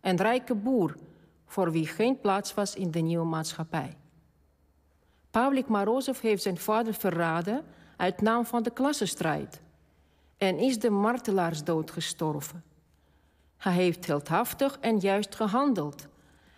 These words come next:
Hij is ons rolmodel. "Onze kinderen lijken niet op hun vaders, maar op hun tijd", zouden de ouden ooit hebben gezegd. Pavlik Morozov is zijn tijd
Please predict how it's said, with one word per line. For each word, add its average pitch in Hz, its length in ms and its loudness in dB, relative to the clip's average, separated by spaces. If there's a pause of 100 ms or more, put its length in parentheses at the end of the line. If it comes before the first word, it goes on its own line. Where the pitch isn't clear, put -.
(120)
Hij 269 200 2
is 277 140 0
ons 254 240 0
rolmodel. 220 760 0 (1900)
"Onze 226 300 2
kinderen 262 500 2
lijken 240 380 2
niet 233 180 2
op 220 120 0
hun 196 140 0
vaders, 240 720 -2 (100)
maar 220 140 2
op 226 160 0
hun 226 200 0
tijd", 196 460 -2 (560)
zouden 180 400 2
de 180 140 0
ouden 185 380 0
ooit 175 260 0
hebben 156 220 -4
gezegd. - 580 -12 (600)
Pavlik 269 360 2
Morozov 240 540 2
is 262 200 0
zijn 165 220 0
tijd 151 400 -6